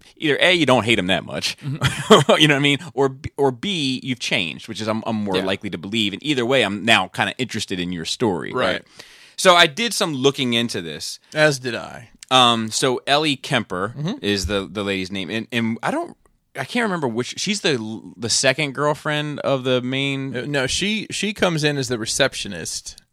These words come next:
Speaker 1: Right, she takes the spot of
Speaker 2: After,
Speaker 1: the,
Speaker 2: after
Speaker 1: of the
Speaker 2: Pam,
Speaker 1: main.
Speaker 2: Pam leaves to go to the Michael Scott Paper Company and comes back as a salesperson.
Speaker 1: Right.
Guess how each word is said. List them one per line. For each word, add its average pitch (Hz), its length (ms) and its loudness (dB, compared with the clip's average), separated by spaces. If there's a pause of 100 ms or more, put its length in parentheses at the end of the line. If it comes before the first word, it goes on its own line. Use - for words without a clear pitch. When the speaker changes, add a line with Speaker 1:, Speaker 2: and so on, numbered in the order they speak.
Speaker 1:
Right, 135 200 2
she 135 100 -2
takes - 300 0
the 123 80 -6
spot 117 500 2
of 123 220 4
Speaker 2:
After, 107 120 -4
Speaker 1:
the, 104 200 4
Speaker 2:
after 123 240 4
Speaker 1:
of 107 80 2
the 110 40 0
Speaker 2:
Pam, 135 280 4
Speaker 1:
main. 90 80 -10
Speaker 2:
Pam 139 400 0
leaves 127 400 -6
to 120 100 -8
go 120 160 0
to 113 80 -4
the 113 60 -6
Michael 117 240 -6
Scott 113 260 -2
Paper 110 180 -4
Company 110 280 -6
and 107 120 -10
comes 117 220 -8
back 113 260 2
as 101 120 -12
a 101 80 -8
salesperson. 101 720 -8
Speaker 1:
Right. 104 280 0